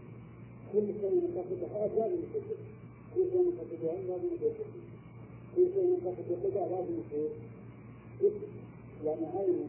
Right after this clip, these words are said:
قائمة. نعم. يقول: "قيل لك: ولا نجد في الحياة ما هو مسمى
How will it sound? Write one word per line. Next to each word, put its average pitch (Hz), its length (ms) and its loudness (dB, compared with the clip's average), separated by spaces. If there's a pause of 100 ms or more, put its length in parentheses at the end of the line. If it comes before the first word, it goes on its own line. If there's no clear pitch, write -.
قائمة. 165 400 -2 (680)
نعم. 151 180 -2 (1200)
يقول: 381 360 6 (680)
"قيل 392 140 8
لك: 349 480 0
ولا 208 240 2
نجد - 460 0
في 113 60 -8 (120)
الحياة 113 380 -2 (1040)
ما 311 60 -4
هو 339 260 2
مسمى 330 640 -2